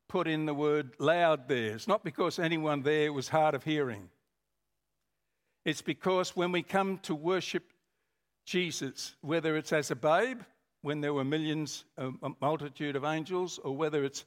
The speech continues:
as the Lamb that was slain, we do so because we're rejoicing.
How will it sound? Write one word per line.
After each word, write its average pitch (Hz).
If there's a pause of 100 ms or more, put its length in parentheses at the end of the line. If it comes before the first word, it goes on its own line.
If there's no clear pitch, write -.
(300)
as 156
the 135
Lamb 160
that 151
was 139
slain, 175 (1080)
we 147
do 180
so 127 (480)
because 135
we're 131
rejoicing. 120